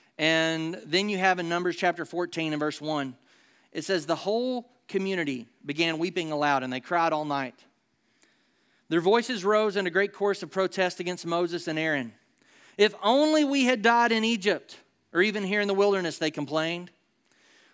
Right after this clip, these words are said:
'Why is the Lord taking us to this country only to have us die in battle? Our wives and our little ones will be carried off as plunder. Wouldn't it be better for us to return to Egypt?'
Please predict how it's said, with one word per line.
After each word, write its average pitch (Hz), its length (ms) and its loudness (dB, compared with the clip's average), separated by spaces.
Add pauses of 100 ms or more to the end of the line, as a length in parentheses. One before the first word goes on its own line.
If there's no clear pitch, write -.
'Why 220 240 4
is 240 80 2
the 240 80 0
Lord 240 240 4
taking 233 380 0
us 196 120 -2
to 220 100 -2
this 196 160 -4
country 208 460 -2
only 240 420 0
to 226 100 2
have 214 220 0
us 214 140 -2
die 202 260 4
in 214 80 -2
battle? 220 440 0 (600)
Our 190 160 6
wives 220 400 4
and 214 100 0
our 214 100 4
little 214 220 2
ones 202 200 -2
will 196 80 -2
be 185 100 -6
carried 208 340 2
off 196 240 4
as 180 100 -10
plunder. 185 500 -2 (300)
Wouldn't 247 220 2
it 240 80 0
be 233 120 2
better 240 500 2
for 220 280 -4
us 190 300 2
to 185 100 -4
return 202 440 0
to 202 120 -6
Egypt?' 202 520 -4